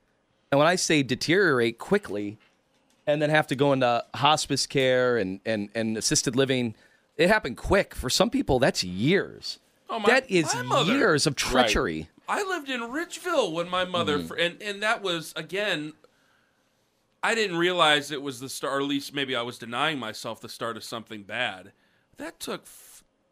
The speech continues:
Speaker 2: almost four years.
Speaker 1: Yeah.
Speaker 2: My mother was very ill for a long time. And, yeah, I, I, I assumed that at some, like, my, my wife's grandma lived with, uh, my in-laws.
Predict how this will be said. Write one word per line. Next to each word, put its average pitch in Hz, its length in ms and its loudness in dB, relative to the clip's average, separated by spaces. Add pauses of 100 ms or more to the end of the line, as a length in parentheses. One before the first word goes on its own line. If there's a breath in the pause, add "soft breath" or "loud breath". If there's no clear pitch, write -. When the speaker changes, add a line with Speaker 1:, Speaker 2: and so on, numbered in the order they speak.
(120)
Speaker 2:
almost 220 400 -10
four 226 320 -12
years. 190 220 -10
Speaker 1:
Yeah. 95 280 -2
Speaker 2:
My 92 120 -2
mother 349 280 -10
was 135 200 -8
very 156 540 -8
ill 175 200 -6
for - 180 -12
a 117 80 -6
long 117 560 -6
time. 113 500 -8 (1200)
And, 123 540 -8 (260)
yeah, 151 420 -14
I, 131 240 -6
I, 156 220 -12 (320)
I 147 160 -10
assumed 175 800 -6
that 131 140 -4
at 120 100 -12
some, 147 240 -10
like, 135 200 -8
my, 139 260 -8
my 151 720 -12
wife's 139 440 -8
grandma 127 480 -6
lived 110 300 -12
with, 104 260 -18 (140)
uh, 87 440 -20
my 113 180 -8
in-laws. 117 640 -10